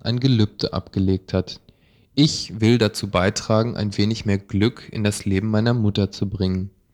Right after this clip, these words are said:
Eine wahnsinnige Aufgabe für einen kleinen Jungen und die zu starke Verantwortung scheint noch heute in seinem Körper eingefroren zu sein. Immer musste er sich größer machen, als er ist. Immer musste er stehen,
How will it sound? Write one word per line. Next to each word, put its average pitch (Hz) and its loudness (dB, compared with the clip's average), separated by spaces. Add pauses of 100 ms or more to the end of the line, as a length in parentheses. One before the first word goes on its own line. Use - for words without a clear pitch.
(380)
Eine 101 2
wahnsinnige 104 0
Aufgabe 107 2
für - -2
einen 110 0
kleinen 113 2
Jungen 107 2
und 101 -6
die 104 -8
zu - -6
starke 107 -2
Verantwortung 120 -2
scheint - -2
noch 101 -4
heute 101 0
in 120 -4
seinem 117 -2
Körper - -2
eingefroren 101 -2
zu - -4
sein. 95 -2 (760)
Immer 131 4
musste 135 2
er 127 4
sich 139 -2
größer 110 2
machen, 107 0
als - -4
er - -2
ist. - -4 (360)
Immer 113 4
musste 120 0
er 95 2
stehen, 113 -2